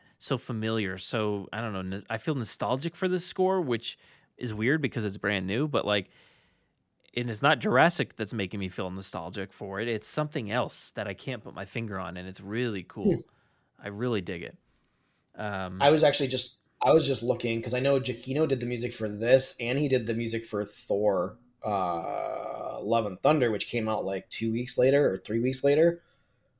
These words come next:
Speaker 2: Um, and so I looked up Maverick, and it is not Giacchino, which
Speaker 1: No.
Speaker 2: I guess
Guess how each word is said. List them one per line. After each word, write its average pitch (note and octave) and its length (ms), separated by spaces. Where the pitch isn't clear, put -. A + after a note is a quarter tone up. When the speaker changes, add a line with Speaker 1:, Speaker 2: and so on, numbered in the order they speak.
Speaker 2:
Um, G#2+ 420
and B2+ 100
so C3+ 360
I C3+ 100
looked E3+ 200
up C#3+ 200
Maverick, B2+ 720
and A#2 240
it C3 100
is A#2 180
not A#2+ 320
Giacchino, G#2+ 560
which - 400
Speaker 1:
No. G2+ 280
Speaker 2:
I C3+ 100
guess F3 280